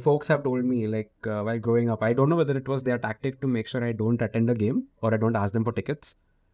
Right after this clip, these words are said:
But, uh, I, they told me that, uh,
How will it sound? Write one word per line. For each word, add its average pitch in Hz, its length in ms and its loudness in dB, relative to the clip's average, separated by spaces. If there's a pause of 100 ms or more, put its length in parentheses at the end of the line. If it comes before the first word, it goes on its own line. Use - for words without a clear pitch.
(220)
But, 110 220 -2 (120)
uh, 107 360 0
I, 131 260 -2
they 135 160 4
told 143 200 4
me 156 100 4
that, 139 320 0
uh, 110 420 -4